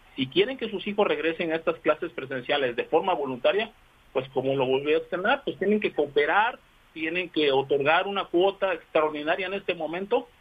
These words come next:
para que la escuela pueda estar, si no en las mejores condiciones, por lo menos en condiciones óptimas para este regreso a clases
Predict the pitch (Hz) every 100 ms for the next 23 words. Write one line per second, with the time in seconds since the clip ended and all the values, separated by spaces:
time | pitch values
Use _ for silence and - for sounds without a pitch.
0 | _ _ - 151 151 139 160 165 180 160
1 | - 175 208 214 - 196 185 - 196 196
2 | - _ _ _ _ - 160 196 269 247
3 | 190 226 226 190 160 151 190 233 240 -
4 | 160 160 175 214 202 - 160 156 147 151
5 | 147 139 190 208 214 - _ - 214 -
6 | - 277 339 339 - _ - 151 160 -
7 | 160 143 156 156 180 - 123 123 139 139
8 | - 156